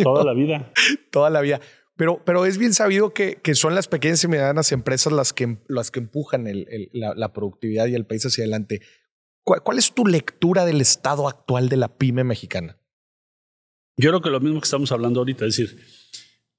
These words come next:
Speaker 1: va, tienes buenas noticias y tienes cosas por hacer.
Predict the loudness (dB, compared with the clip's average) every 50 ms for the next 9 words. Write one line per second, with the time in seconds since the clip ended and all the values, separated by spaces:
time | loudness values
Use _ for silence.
0 | _ _ _ 2 2 2 2 0 -6 -6 -2 0 0 0 0 0 0 0 0 0
1 | 0 0 0 0 0 0 0 0 0 0 0 -2 -4 -6 -6 -4 0 0 0 2
2 | 0 0 0 0 0 -2 -2 -2 -2 -2 -2 -2 -2 -4 -6 -8